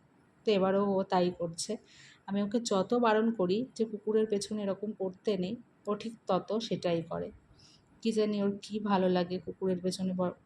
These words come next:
মানে, এরকম বদমাইশি করতে, কুকুরের সাথে বদমাইশি করতে। তো যাই হোক, আমরা বাড়িতে চলে এসেছি আমাদের শিষ্য মেয়ের বাড়িতে। তো ও করে নিচ্ছিল একটু গুরু পুজো। তো রায় তো একদম ক্লান্ত হয়ে গেছে,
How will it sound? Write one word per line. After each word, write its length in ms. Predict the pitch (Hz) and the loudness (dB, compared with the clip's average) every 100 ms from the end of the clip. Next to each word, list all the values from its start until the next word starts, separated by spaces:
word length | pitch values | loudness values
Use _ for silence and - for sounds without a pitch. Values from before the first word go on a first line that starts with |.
| _ - | _ -8
মানে, 160 | 185 | -2
এরকম 240 | 180 180 185 | -2 -4 -2
বদমাইশি 460 | 175 175 180 - | -2 -2 -4 -4
করতে, 300 | 190 180 - | -4 -6 -6
কুকুরের 360 | 160 196 185 196 | -10 -10 -4 -4
সাথে 280 | - 185 185 | -2 -4 -2
বদমাইশি 560 | 175 165 175 180 - | -2 -4 -6 -6 -6
করতে। 360 | 180 170 - 202 - _ _ _ _ - - - _ _ - | -6 -6 -8 -14 -14 _ _ _ _ -20 -20 -20 _ _ -4
তো 100 | 220 | 2
যাই 200 | 202 214 | 2 2
হোক, 100 | 226 | 2
আমরা 240 | 190 190 | 2 2
বাড়িতে 340 | 185 180 190 196 | 2 0 -4 -6
চলে 340 | 202 190 196 | -2 0 0
এসেছি 360 | 196 - - 247 | -4 -6 -8 -4
আমাদের 280 | 196 185 | -4 -4
শিষ্য 360 | 196 202 - 196 | -2 -2 -2 -4
মেয়ের 240 | 185 185 | -2 -2
বাড়িতে। 460 | 180 180 185 - 330 - _ _ _ - | 0 0 -2 0 -4 -4 _ _ _ -4
তো 100 | 214 | 0
ও 40 | 196 | 0
করে 240 | 196 185 | 0 0
নিচ্ছিল 400 | 185 180 - 180 | -2 -4 -6 -6
একটু 180 | 175 175 | -6 -8
গুরু 300 | 180 180 180 | -4 -4 -4
পুজো। 280 | 196 190 247 - _ _ _ _ _ _ _ _ _ - - - - - - - - _ _ _ _ _ | -4 0 -2 -2 _ _ _ _ _ _ _ _ _ -20 -20 -20 -20 -20 -20 -20 -20 _ _ _ _ _
তো 440 | 220 196 190 196 - - _ _ _ 220 | -2 0 0 -2 -4 -12 _ _ _ 4
রায় 240 | 208 196 196 | 6 6 4
তো 200 | 208 196 | 0 0
একদম 440 | 196 - 196 196 | -2 -6 -4 -2
ক্লান্ত 400 | 196 185 175 180 | -2 -2 -2 -2
হয়ে 200 | 196 190 | -2 -2
গেছে, 340 | 185 180 - | -2 -4 -2